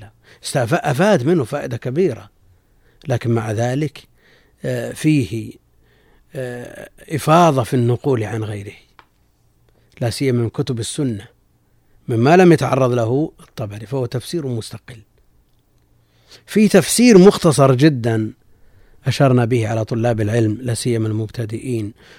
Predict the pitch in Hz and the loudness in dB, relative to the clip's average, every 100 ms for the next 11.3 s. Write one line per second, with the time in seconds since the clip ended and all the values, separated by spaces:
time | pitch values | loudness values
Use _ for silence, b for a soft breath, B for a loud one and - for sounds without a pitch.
0 | b 139 127 135 120 - 160 156 139 - | b 0 0 0 -6 -4 -2 -2 -4 -10
1 | - 139 - 139 127 135 127 127 b b | -8 -10 -6 -6 -6 -10 -14 -16 b b
2 | b b 139 120 113 110 110 101 98 - | b b -6 -4 -4 -4 -6 -8 -14 -20
3 | - _ _ _ _ _ _ _ _ _ | -20 _ _ _ _ _ _ _ _ _
4 | _ _ _ _ _ _ _ _ _ _ | _ _ _ _ _ _ _ _ _ _
5 | _ _ _ _ _ 156 196 143 113 107 | _ _ _ _ _ -4 -4 -4 -6 -6
6 | 107 107 101 104 92 78 - - _ _ | -8 -8 -10 -14 -18 -20 -20 -20 _ _
7 | _ _ - 110 131 - _ _ _ _ | _ _ -8 -4 -6 -8 _ _ _ _
8 | _ 139 123 - 127 113 117 - 117 107 | _ -6 -6 -4 -2 -4 -6 -6 -4 -2
9 | 139 143 139 107 101 131 175 185 - _ | -2 -2 -2 -6 -4 0 0 -2 -10 _
10 | _ _ _ _ _ _ 123 110 - 110 | _ _ _ _ _ _ -8 -6 -4 -4
11 | 107 139 156 | -2 -4 -6